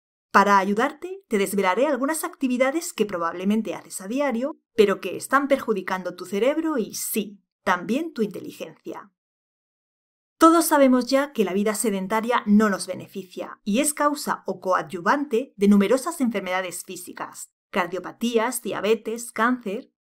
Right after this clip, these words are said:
pero además la inactividad física ya se relaciona también con el deterioro mental. Un escritor pasa largas horas sentado,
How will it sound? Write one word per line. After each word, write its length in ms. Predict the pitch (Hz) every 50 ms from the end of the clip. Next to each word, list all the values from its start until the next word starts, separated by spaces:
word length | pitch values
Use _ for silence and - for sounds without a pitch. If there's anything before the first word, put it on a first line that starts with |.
| _ _ _
pero 200 | - 214 208 202
además 540 | 190 180 190 214 277 311 311 330 - - -
la 160 | - 190 185 185
inactividad 600 | 190 190 185 185 - 208 190 190 196 247 311 311 -
física 500 | - 330 320 - - 240 233 - 254 - -
ya 200 | 208 202 226 262
se 140 | 269 - 339
relaciona 480 | 320 311 294 262 - - 277 285 285
también 380 | 294 302 294 254 208 208 226 233
con 160 | - 262 196
el 100 | 170 160
deterioro 520 | 165 180 175 180 165 190 190 190 180 175 -
mental. 480 | 127 127 147 - - 156 156 - _ _ _ _ _ _ _ _ _ _ _ _ _ _ _ _ _
Un 160 | - 302 330
escritor 540 | 339 - - 330 311 320 311 320 320 - _
pasa 240 | - - 208 - 254
largas 320 | 247 240 240 240 220 -
horas 180 | 226 226 233 233
sentado, 640 | - 180 160 160 151 170 - - - - - _